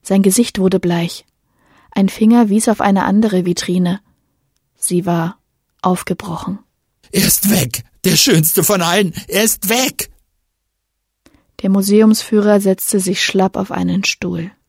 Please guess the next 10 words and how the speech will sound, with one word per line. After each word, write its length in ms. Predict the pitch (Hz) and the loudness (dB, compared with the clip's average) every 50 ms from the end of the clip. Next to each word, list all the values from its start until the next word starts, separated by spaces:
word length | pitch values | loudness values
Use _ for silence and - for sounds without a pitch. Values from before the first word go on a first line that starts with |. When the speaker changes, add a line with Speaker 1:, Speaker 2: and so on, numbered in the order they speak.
| _ _ _ _ _ _ _ _ | _ _ _ _ _ _ _ _
Speaker 1:
Da 140 | - 190 190 | -4 -4 -2
bemerkte 480 | 208 247 240 214 214 208 202 - - 214 | 2 4 4 4 4 2 0 -4 -8 -12
Fiete 500 | - - - 220 214 - 254 247 262 269 _ _ _ - | -8 -4 -4 -4 -2 0 -2 -2 -2 -4 _ _ _ -4
einen 260 | - 208 214 214 214 | 0 4 4 6 6
dunklen 360 | 240 240 240 - 269 254 233 | 6 6 4 6 6 4 4
Gegenstand 600 | 202 226 240 240 277 262 - - 226 220 220 - | 6 4 2 2 2 0 0 0 0 0 0 2
am 100 | - 214 | 0 0
Fuß 300 | 214 - - 254 254 - | 0 0 -2 -2 -2 -2
der 180 | - 185 175 170 | -4 -4 -4 -4
Vitrine. 520 | 175 - - - 170 165 165 165 165 165 | -4 -6 -6 -6 -6 -4 -4 -4 -6 -10